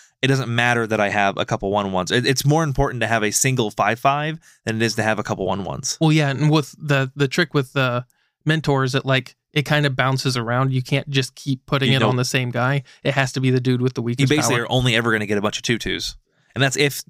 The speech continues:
Speaker 1: your opponent isn't eating your one ones, hypothetically.
Speaker 2: So then we've got Simian Spirit Guide for Acceleration, Caves of Chaos <laughs> Adventure, which I think we all know at this point that
Speaker 1: Yep.
Speaker 2: that card's good.
Speaker 1: So this is an initiative deck, right?
Speaker 2: <laughs>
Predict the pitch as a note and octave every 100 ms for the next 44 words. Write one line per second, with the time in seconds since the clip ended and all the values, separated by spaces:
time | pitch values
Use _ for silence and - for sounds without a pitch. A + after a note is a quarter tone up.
0 | D#3+ B2+ A#2 G#2 B2+ A2+ A2+ A2+ A#2 G#2
1 | F#2+ G2 F#2 F2 E2+ F2 - - - -
2 | F#2 G2 F#2 - _ _ _ - B2 A2+
3 | B2+ D3 D3+ D3 C3+ B2+ C3+ - - D3
4 | D3+ C3+ C#3 C3+ - C3+ C3 A#2 A#2+ B2+
5 | A#2+ F3+ G3 F#3 F#3+ - _ _ - F#3
6 | G3 D#3 C3 D#3 D3+ D3 - - - C#3+
7 | - G3 - F#3+ E3+ C#3+ D3 - G3 D#3
8 | D3+ F#3+ D3+ D3 C#3 F#3+ - F3 D3 G#2+
9 | E3 - D#3+ D#3 C#3+ E3+ A3 - _ _
10 | - - A#2+ A#2+ A#2+ A2+ A2 C3 - G2
11 | - - F#2+ F#2+ - D#3 F#3